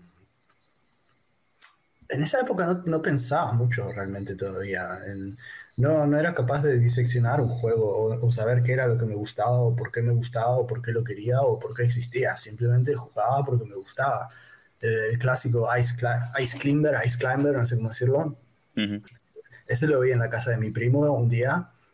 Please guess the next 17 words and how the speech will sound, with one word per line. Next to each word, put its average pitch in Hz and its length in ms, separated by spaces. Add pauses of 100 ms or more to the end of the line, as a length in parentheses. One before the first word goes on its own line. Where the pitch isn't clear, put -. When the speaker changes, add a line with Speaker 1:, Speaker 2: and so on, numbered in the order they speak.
(760)
Speaker 1:
que 117 220
ese 120 160
sí 120 140
tenía 107 260
una, 104 260
una 113 180
nes 117 340
de 113 100
verdad. 110 420 (680)
La, 107 240
la, 107 260
la 120 80
original, 120 560 (240)
la 117 120
buena, 120 380
la 120 140
gris. 143 460